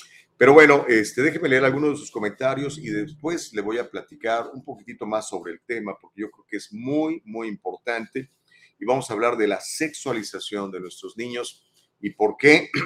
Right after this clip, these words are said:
<clears throat> está sucediendo Y sobre todo, ¿qué estamos haciendo para, para evitarlo, para prevenirlo? O a lo mejor nosotros mismos, padres de familia, con la música que escuchamos, con los estilos de vida que llevamos, estamos propiciando todo esto.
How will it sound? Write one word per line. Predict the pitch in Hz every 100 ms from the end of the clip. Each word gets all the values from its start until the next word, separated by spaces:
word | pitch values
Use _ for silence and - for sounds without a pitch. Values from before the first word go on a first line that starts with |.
| 143 101 _ _
<clears throat> | _ _ _ _ _ _
está | 117 - 117
sucediendo | - - 113 113 107 127 - _ _ _ _ _
Y | 98
sobre | 110 101
todo, | - 131 139
¿qué | 139
estamos | 139 143
haciendo | 107 - 135 151 143
para, | 95 85 - _ _ _ -
para | 101
evitarlo, | 98 95 117 131 120
para | 95 92
prevenirlo? | 92 95 120 143 147
O | - 101
a | 98
lo | 95
mejor | 98 - 208 220 - _ _ _ _ _
nosotros | 104 131 147 156 131
mismos, | 160 143 98
padres | - 131 135 113
de | 104
familia, | 110 127 151 95 82
con | 92
la | 90
música | 90 117 113 127 -
que |
escuchamos, | 113 - - 131 123 98
con | 85
los | 85 -
estilos | 95 - 131 131
de | 117
vida | 120 120
que | 104 113
llevamos, | 107 113 113 110 _ _ _ -
estamos | 92 113 113 113
propiciando | 107 - - - 123 120 87 -
todo | 85 73 69
esto. | - - -